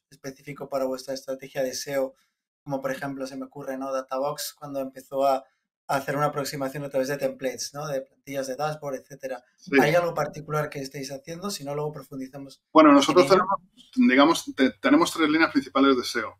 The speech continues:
Speaker 2: ¿vale? Eh,
Speaker 1: Vale.
Speaker 2: eh, pero básicamente porque tenemos tres dominios que son los que están tirando de, de información relevante. La primera es clientify punto com, que es una web,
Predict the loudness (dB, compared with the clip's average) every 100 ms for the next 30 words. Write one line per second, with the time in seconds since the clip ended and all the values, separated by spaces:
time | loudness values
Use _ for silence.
0 | _ -8 -8 -8 -10 -6 -4 -2 -2 -6
1 | -12 -18 -16 -14 -14 -14 _ -2 4 4
2 | 6 4 6 4 0 0 2 4 2 0
3 | 4 4 8 8 10 8 4 -2 -8 -6
4 | -6 -10 -6 -2 0 2 2 2 0 -4
5 | -12 -14 -20 _ -18 -16 -12 -12 -8 -4
6 | -2 -2 -4 -10 -12 -14 -14 -10 -6 -6
7 | -6 -10 -10 -8 -8 -6 -4 0 -2 -4
8 | -18 -18 -14 -4 -4